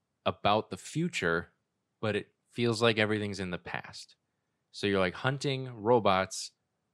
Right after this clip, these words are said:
with a bow and arrow, if that makes sense. And it's, like, this futuristic world with, like, robot dinosaurs, robot animals, and then,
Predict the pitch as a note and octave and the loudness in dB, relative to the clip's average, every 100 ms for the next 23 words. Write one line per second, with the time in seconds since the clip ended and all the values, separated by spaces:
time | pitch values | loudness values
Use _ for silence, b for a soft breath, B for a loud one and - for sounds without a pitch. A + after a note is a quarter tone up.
0 | _ G2 F2 F#2 G2 G2 F#2 E2 - - | _ -10 -6 0 2 2 0 -2 -4 -10
1 | F#2 _ _ _ _ _ - - G2 - | -14 _ _ _ _ _ -14 -6 -4 -4
2 | E2+ - - - - - _ _ _ _ | -8 -10 -16 -16 -20 -20 _ _ _ _
3 | _ _ _ _ - E2+ E2+ F2 D#2+ D2+ | _ _ _ _ -6 -6 -4 -2 -2 -4
4 | - _ _ _ _ _ _ F2 D#2+ - | -14 _ _ _ _ _ _ -6 -4 -6
5 | _ - B2+ B2 B2 A#2 A2 - G#2+ G#2 | _ -2 0 2 2 0 0 -2 -4 0
6 | G#2+ G#2+ G#2+ F#2+ F2+ F2 D#2+ E2 - _ | 4 6 4 2 -4 -6 -10 -12 -16 _
7 | _ _ _ _ - A2 A2+ A2+ G2 A2+ | _ _ _ _ 0 2 4 4 4 2
8 | A2 A2+ - A2+ A2 G#2 G2+ G#2 G#2 G2+ | 2 0 0 2 2 0 0 0 0 -2
9 | - G2+ G#2 G#2+ G2 G2 F#2+ - F#2 F2 | 0 0 0 0 -2 -2 -6 -8 -10 -6
10 | F2 F2 | -6 -6